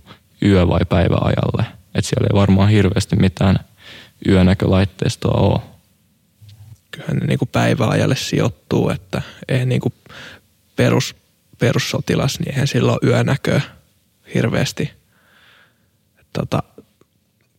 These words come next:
Speaker 2: ilmeisesti nyt jotkut erikoisjoukot siellä yöllä taistelee tai jotain muita, mutta miettii silleen niinku ihan Suomenkin joukkoja, niin miten yrität sitten yössä taistella ja hyökätään ja puolustaa ja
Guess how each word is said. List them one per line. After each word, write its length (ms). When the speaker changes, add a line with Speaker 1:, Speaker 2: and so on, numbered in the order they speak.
Speaker 2:
ilmeisesti 560
nyt 200
jotkut 260
erikoisjoukot 680
siellä 240
yöllä 260
taistelee 540
tai 140
jotain 240
muita, 340
mutta 280
miettii 340
silleen 280
niinku 180
ihan 140
Suomenkin 500
joukkoja, 460
niin 120
miten 340
yrität 320
sitten 320
yössä 320
taistella 520
ja 100
hyökätään 480
ja 100
puolustaa 580
ja 120